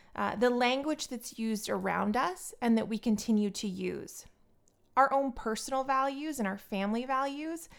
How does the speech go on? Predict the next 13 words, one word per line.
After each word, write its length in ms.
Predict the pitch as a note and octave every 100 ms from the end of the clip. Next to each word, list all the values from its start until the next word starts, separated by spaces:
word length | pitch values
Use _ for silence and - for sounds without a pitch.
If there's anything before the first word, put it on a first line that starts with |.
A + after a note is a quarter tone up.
| - -
and 140 | - F4
our 160 | F4+
organizational 800 | - D#4+ D#4 D#4+ D4+ D#4 - B3
values. 640 | G3+ F3+ - - - - - _ _ _ _ _ - _ _ _
The 100 | A3+
behaviors 720 | A3 A#3 G#3+ A#3 A#3 C4 C4+
that 100 | -
have 140 | C#4+ C4+
become 380 | B3+ - G#3
routine 420 | G3+ G3 - G#3 G#3
in 100 | G#3
our 140 | G#3+
lives, 580 | G#3+ G#3 B3+ D#4 -